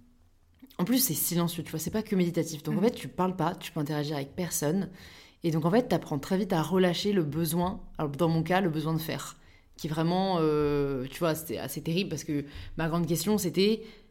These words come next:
Speaker 1: est-ce que ça va vraiment, euh, je vais en ressortir des bénéfices sur le long terme de cette retraite, tu vois ? Et je pense que j'en ai pernicieux qui se manifestent pas encore,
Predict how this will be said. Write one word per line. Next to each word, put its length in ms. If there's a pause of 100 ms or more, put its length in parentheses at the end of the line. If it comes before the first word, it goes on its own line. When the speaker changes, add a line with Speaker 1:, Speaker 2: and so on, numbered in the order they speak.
(420)
Speaker 1:
est-ce 220
que 80
ça 140
va 80
vraiment, 440
euh, 140
je 100
vais 80
en 60
ressortir 400
des 120
bénéfices 400
sur 120
le 80
long 100
terme 220
de 60
cette 180
retraite, 320
tu 100
vois ? 220
Et 160 (400)
je 100
pense 320
que 160
j'en 220
ai 200
pernicieux 640
qui 200
se 100
manifestent 400
pas 100
encore, 460